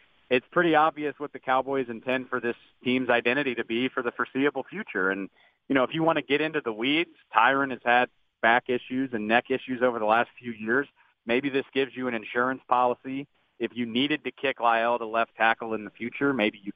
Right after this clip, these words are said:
could. I don't know. You know, I'm pretty positive he wouldn't be as good as Tyron Smith, but it's something to consider. Um, and, yeah, I mean, this offensive line is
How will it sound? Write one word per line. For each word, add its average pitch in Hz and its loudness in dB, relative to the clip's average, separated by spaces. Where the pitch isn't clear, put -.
could. 120 2
I 104 2
don't 110 2
know. 110 2
You 127 0
know, 101 4
I'm 107 -2
pretty 147 2
positive 127 0
he 120 -12
wouldn't 127 -10
be 123 -8
as 104 -8
good 120 -4
as 110 -12
Tyron 117 2
Smith, 123 0
but 104 2
it's 98 -4
something 113 -4
to 98 -10
consider. 107 -2
Um, 107 2
and, 113 -2
yeah, 151 4
I 120 2
mean, 110 -8
this 117 -8
offensive 135 0
line 131 0
is 120 -4